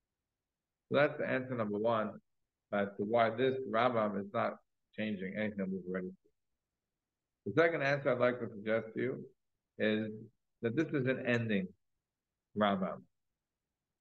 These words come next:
If you look at the Rambam throughout the Mishnah Torah, right, the Rambam has fourteen books, and really with the exception of Hilchos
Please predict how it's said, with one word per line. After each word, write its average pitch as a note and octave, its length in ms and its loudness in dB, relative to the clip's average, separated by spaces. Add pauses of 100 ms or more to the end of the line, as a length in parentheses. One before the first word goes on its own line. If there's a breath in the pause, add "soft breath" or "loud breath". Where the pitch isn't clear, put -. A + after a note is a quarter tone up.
(320)
If - 80 -10
you A2+ 80 2
look D#3+ 140 2
at C#3 100 2
the A#2+ 60 4
Rambam A#2+ 520 2
throughout A#2+ 260 2
the A#2 60 -6
Mishnah A#2 260 -6 (120)
Torah, G#2 400 0 (380)
right, G2 120 -2
the G#2 60 -6
Rambam A#2 280 0
has G2 60 -4 (120)
fourteen B2+ 420 0
books, G2+ 260 -2 (1000)
and A2+ 100 0
really D#3+ 200 2
with B2+ 120 0
the B2 60 4
exception C#3+ 500 -2
of A2 160 -4 (260)
Hilchos A2+ 240 -6